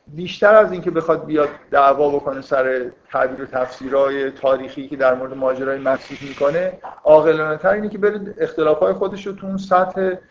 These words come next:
کلان جهانبینی خودش حل بکنه. و طبیعیه که اگه اونجا اختلافات حل نشه، توی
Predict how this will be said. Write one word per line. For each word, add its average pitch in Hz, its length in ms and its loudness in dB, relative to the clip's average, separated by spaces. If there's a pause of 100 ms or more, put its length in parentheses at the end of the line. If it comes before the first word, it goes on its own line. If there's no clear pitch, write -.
(220)
کلان 170 720 2
جهانبینی 143 560 -2
خودش 127 400 -6
حل 127 160 0
بکنه. - 380 -6 (640)
و 131 360 0 (140)
طبیعیه 160 580 0
که 147 320 0
اگه 139 140 -2
اونجا 151 300 -2
اختلافات 139 600 -2
حل 131 240 0
نشه، 160 460 -4 (380)
توی 156 520 -2